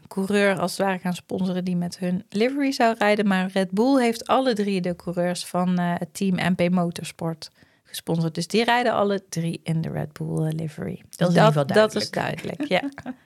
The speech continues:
Speaker 2: <laughs> Ja, dan zijn er ook een paar nieuwe namen bij. Testcoureurs gekomen dit jaar. Eh, Berman, de kampioen van de Formule twee vorig jaar, die, eh, zal bij Ferrari toetreden als testrijder. En Crawford zat bij Red Bull, maar die gaat naar Aston Martin.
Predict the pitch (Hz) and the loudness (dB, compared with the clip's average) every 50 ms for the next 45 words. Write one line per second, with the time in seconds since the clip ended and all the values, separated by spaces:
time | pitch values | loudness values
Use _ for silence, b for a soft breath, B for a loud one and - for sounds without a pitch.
0 | b b b 214 196 170 165 196 220 240 247 262 277 - - 294 - - 262 - | b b b 0 0 2 2 2 2 2 2 2 2 0 0 -2 -2 -2 -2 0
1 | - 196 202 196 190 185 180 170 165 160 160 147 - 123 135 156 - - _ - | 2 2 4 4 4 4 4 2 2 2 2 2 2 0 0 -2 -4 -6 _ -2
2 | 294 294 - - - - 233 220 220 214 214 214 - - 202 - 220 165 170 160 | -2 -2 -2 -4 -4 -2 0 2 2 2 2 0 -2 -6 -4 -2 0 0 2 0
3 | 156 147 147 147 - - 143 - - 156 - - _ B B B B B B B | 0 -2 -2 -2 -4 -4 -4 -4 -6 -8 -10 -16 _ B B B B B B B
4 | - 160 147 143 135 135 131 160 156 160 196 214 247 285 339 370 359 339 208 156 | -4 -2 0 0 0 0 2 4 4 4 4 2 0 -2 -2 -6 -8 -4 0 2
5 | 156 147 139 - - - _ - 190 208 196 180 170 160 156 147 151 151 151 135 | 4 4 2 0 -4 -10 _ 0 0 0 0 2 0 0 2 0 0 -2 -2 -4
6 | 131 135 - - 151 151 175 226 254 240 - - 156 151 156 160 156 147 143 151 | -6 -8 -6 -2 0 0 0 0 -2 -4 -4 -2 0 0 0 2 0 0 -2 -2
7 | 151 - - 156 160 160 156 - - 165 156 208 214 220 220 - - - 151 151 | -4 -4 -4 -4 -4 -6 -8 -10 -12 -10 -6 -6 -4 -4 -4 -6 -4 -2 0 0
8 | 156 151 151 - 202 190 160 156 147 151 - 147 143 143 143 160 190 208 226 240 | 0 0 0 0 -2 0 0 0 -2 -2 -2 -4 -2 -2 0 -2 -2 -2 -4 -6
9 | 254 - - - 247 - - - 208 208 202 - - 175 175 - - - - 180 | -8 -8 -8 -10 -10 -8 -6 -4 -2 -2 -2 0 -2 -2 -4 -4 -6 -4 -2 -2
10 | 175 - - - 147 143 143 143 147 147 147 - - - B B B B B B | -2 -2 -4 -2 -2 0 0 0 -2 -4 -4 -6 -8 -16 B B B B B B
11 | B B B 151 147 147 - - - - 147 - 180 - - - 254 302 - - | B B B -4 -4 -4 -4 -6 -2 0 2 2 0 0 -2 -2 -2 -4 -4 -8
12 | _ - 156 147 160 202 - - - - 147 143 147 143 - 151 139 165 214 240 | _ -8 -4 -2 0 0 -2 -2 0 0 2 2 0 -2 -4 -4 -4 -2 -2 -2
13 | 269 285 294 285 - 190 175 180 180 202 214 - 202 185 - - 156 151 - 156 | -2 -2 -4 -4 -4 -2 -2 0 0 -2 -2 -4 -4 -4 -4 -4 -6 -4 -4 -6
14 | 151 - - 156 147 123 127 - - - - - - - 185 160 | -8 -8 -8 -8 -6 -6 -6 -8 -8 -12 -12 -12 -10 -8 -10 -10